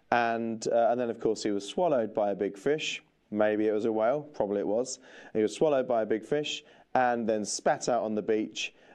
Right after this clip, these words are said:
um, and then, of course, obeyed God and, and went to Nineveh. And then, of course, he was grumpy because the people of Nineveh actually did repent. He wanted them to get wiped out,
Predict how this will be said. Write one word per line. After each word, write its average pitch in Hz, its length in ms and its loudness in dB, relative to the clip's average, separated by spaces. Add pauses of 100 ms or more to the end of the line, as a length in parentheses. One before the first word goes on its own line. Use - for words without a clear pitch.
(100)
um, 110 640 2
and 104 300 0
then, 104 520 0
of 95 140 -6
course, 98 460 -2
obeyed 98 520 0
God 95 320 0
and, 95 260 -6
and 95 200 -4
went 98 480 -6
to 110 120 -4
Nineveh. 117 500 -2 (440)
And 190 160 0
then, 139 140 2
of 110 140 -2
course, 101 200 -2
he 98 100 -2
was 90 180 -8
grumpy 87 600 -4 (240)
because 101 320 -2
the 98 120 -2
people 101 340 -4
of 90 80 -4
Nineveh 92 400 -2
actually 95 360 -4
did 92 200 -4
repent. 92 580 -4 (200)
He 143 140 0
wanted 117 280 0
them 95 140 -4
to 101 80 -2
get 104 140 0
wiped 113 400 -2
out, 131 360 -2